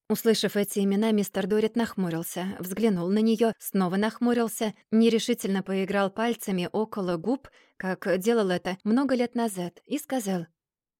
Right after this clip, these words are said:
"Сделайте милость, э, хм, а объясните мне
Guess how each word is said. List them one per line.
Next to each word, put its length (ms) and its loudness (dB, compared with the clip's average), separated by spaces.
"Сделайте 580 2
милость, 480 0
э, 240 -4
хм, 520 -4
а 160 4
объясните 480 2
мне 260 0